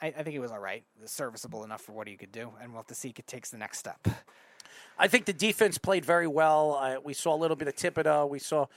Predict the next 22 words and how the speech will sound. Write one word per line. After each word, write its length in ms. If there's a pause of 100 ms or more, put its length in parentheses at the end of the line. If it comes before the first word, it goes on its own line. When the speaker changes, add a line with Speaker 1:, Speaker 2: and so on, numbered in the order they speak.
(340)
Speaker 2:
what 160
the 120
offensive 540
line 240
could 180
look 380
with 300
Thomas 640
and 380
obviously, 720 (340)
uh, 240
their 200
new, 520
uh, 240
tackle 500
over 240
there 340
on 100
the 100
other 160
side. 400
So 240